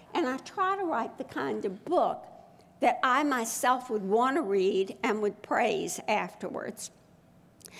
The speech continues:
It has insulated me. I've, I've always had to work for a living, so writing was on the side. That's another reason it's not a career. I never made my living from writing, not even the best,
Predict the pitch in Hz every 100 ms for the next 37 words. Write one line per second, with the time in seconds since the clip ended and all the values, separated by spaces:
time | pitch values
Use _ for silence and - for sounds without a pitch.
0 | - - - - 262 285 302 294 233 -
1 | - 254 320 - 392 311 202 190 190 -
2 | 185 196 - 262 - 269 226 - 220 285
3 | 349 269 202 294 233 180 196 262 220 -
4 | 165 175 170 160 202 247 220 294 294 190
5 | 190 214 - 165 185 - 349 285 - 247
6 | 262 - 254 233 285 - 180 175 - -
7 | 254 175 170 - - 165 156 175 320 214
8 | 170 143 165 147 151 190 170 160 170 170
9 | 165 185 185 180 202 - 196 208 202 180
10 | 170 220 202 - -